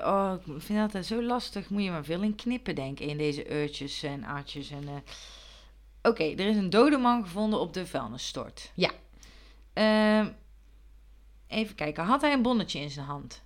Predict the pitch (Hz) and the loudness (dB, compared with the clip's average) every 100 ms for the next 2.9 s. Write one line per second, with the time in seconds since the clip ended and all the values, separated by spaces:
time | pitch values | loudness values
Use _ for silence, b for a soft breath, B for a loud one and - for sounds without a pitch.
0 | - 165 - - - b b b b b | -2 0 0 -6 -20 b b b b b
1 | b - 220 214 208 233 226 226 - 156 | b 0 0 0 0 2 4 2 2 -2
2 | 143 143 139 - 127 - 151 156 - | -2 -8 -10 -10 -12 -10 -2 -2 -2